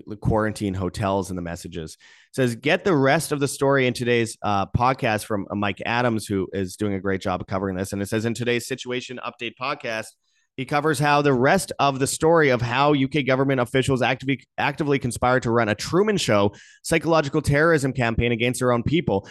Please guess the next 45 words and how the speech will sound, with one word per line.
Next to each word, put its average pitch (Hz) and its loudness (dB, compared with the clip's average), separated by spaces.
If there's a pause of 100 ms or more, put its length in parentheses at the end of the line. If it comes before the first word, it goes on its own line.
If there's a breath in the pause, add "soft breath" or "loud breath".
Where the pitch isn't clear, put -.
(180 loud breath)
They 143 4
also 180 4
engaged 147 4
in 127 0
biological 127 4
warfare, 147 4
plotting 139 2
the 127 2
timing 139 0
of 120 -2
the 127 4
release 127 2
of 156 -2
variants 123 4
by 120 2
their 120 4
own 110 4
admission 117 2
to 120 0
terrorize 98 0
the - -10
public. 156 0 (320 loud breath)
Importantly, 165 4
what 143 2
they 147 4
are 139 4
admitting 143 2
to 143 2
is 135 2
exactly 135 0
what 147 2
the 143 0
alternative 135 2
media 131 2
told 180 4
you 151 4
was 123 2
happening 110 0
from 104 0
the 98 -4
very 151 4
beginning. 107 2 (540 soft breath)
All 139 6
of, 123 2
uh, 127 2